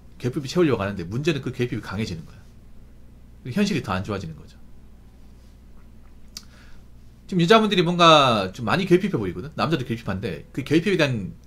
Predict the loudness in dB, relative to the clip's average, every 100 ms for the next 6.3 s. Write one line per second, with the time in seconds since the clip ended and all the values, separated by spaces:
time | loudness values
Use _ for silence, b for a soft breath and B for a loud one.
0 | -14 -6 -4 -2 -2 -4 -6 -8 -8 -6
1 | -6 -8 -14 -18 -20 -20 -20 -20 -20 -20
2 | -20 -20 -20 -20 -20 -20 -8 0 0 0
3 | -10 -4 -2 2 4 6 4 0 -6 -8
4 | -6 -6 -6 -4 0 0 0 -4 -6 -8
5 | -6 -2 2 2 0 -2 -4 -6 -8 -12
6 | -16 -18